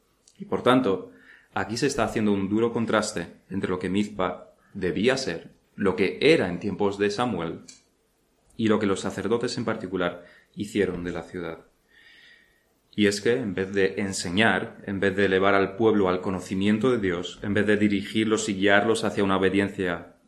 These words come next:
a Dios, ellos fueron lazo en Mizpa. Fueron de tropiezo en Mizpa.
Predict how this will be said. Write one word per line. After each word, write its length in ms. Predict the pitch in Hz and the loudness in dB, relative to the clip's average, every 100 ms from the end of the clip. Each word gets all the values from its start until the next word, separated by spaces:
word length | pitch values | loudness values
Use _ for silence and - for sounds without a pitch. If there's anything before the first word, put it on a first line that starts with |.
| - | -8
a 100 | 92 | 2
Dios, 500 | 117 110 95 - - - | 4 4 0 -6 -10 -4
ellos 340 | 113 107 104 | -2 -2 -6
fueron 560 | - 120 113 90 90 - _ _ _ _ _ _ _ | -4 0 0 -2 -8 -14 _ _ _ _ _ _ _
lazo 580 | 101 101 104 - 87 - _ _ | -4 -4 -4 -10 -12 -16 _ _
en 400 | - 90 87 87 _ | -10 -8 -8 -14 _
Mizpa. 560 | - 92 87 - 104 101 _ _ _ _ _ _ _ _ _ _ _ _ _ | -14 -10 -10 -12 -20 -20 _ _ _ _ _ _ _ _ _ _ _ _ _
Fueron 380 | - 104 107 104 | -4 0 2 0
de 80 | |
tropiezo 680 | - 90 - 104 107 107 117 | 0 -6 -6 -2 -2 -4 -8
en 120 | 101 | -8
Mizpa. 440 | 90 87 - - | -10 -12 -12 -14